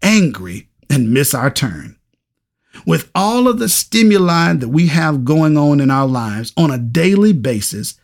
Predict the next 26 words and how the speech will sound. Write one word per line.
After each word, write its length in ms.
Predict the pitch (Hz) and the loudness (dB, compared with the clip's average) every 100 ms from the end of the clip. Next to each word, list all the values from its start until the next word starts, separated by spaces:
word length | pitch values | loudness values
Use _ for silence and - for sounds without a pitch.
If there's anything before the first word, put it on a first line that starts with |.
| _ _ | _ _
it's 240 | - 240 185 | -2 -2 0
a 80 | 160 | 0
wonder 640 | 151 165 226 240 143 127 | 0 0 0 0 -2 -4
that 220 | 127 139 | -4 -4
we're 220 | 135 156 - | -2 -4 -2
able 300 | 180 180 170 | -2 0 2
to 80 | 160 | 0
focus 580 | - 202 196 170 135 - | -2 -2 -2 -2 -6 -2
on 240 | 151 139 - | 0 0 -2
anything 560 | 208 214 156 - 117 135 | 0 2 2 -2 -2 0
at 80 | 156 | 2
all. 440 | 175 165 82 - _ _ _ _ _ _ _ _ - | 2 -2 -6 -18 _ _ _ _ _ _ _ _ -6
Research 640 | 131 247 254 - 208 202 - | -2 0 0 0 -2 -2 -2
is 160 | 175 | -4
showing 560 | - - 180 110 104 131 _ _ _ | -2 -2 -2 -2 -6 -10 _ _ _
that 180 | 147 - | -6 -4
the 220 | 143 - | -6 -4
average 500 | 160 196 220 220 214 - | -4 -2 0 0 -2 -2
adult 500 | 165 131 160 180 180 | -2 0 0 0 -2
attention 560 | - - - 220 - 131 | -8 -6 -2 0 0 -2
span, 580 | - - 110 101 117 - _ _ | -2 -6 -8 -6 -8 -12 _ _
which 180 | - 160 | -2 -2
is 100 | 143 | -2
about 400 | 131 120 143 - | -2 -2 -2 -4
twenty 460 | - - 202 208 175 | -14 -6 -2 2 2
minutes, 540 | 156 202 135 117 - | 2 2 -2 -6 -12